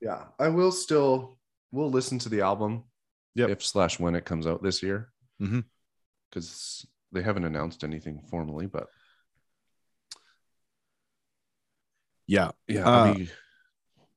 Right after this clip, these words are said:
Speaker 2: yeah.
Speaker 1: curious to hear another full-length album from them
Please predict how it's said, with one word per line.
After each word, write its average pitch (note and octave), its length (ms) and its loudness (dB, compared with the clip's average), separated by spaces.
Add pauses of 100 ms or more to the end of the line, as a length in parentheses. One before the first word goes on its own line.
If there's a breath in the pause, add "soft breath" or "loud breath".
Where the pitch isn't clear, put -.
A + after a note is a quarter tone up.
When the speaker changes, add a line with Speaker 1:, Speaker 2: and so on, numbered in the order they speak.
(340)
Speaker 2:
yeah. F2+ 280 0
Speaker 1:
curious G2+ 340 -2
to E2+ 100 -6
hear E2 260 -2
another D#2 480 0
full-length D#2 560 -10
album - 320 -10
from - 200 -14
them - 240 -12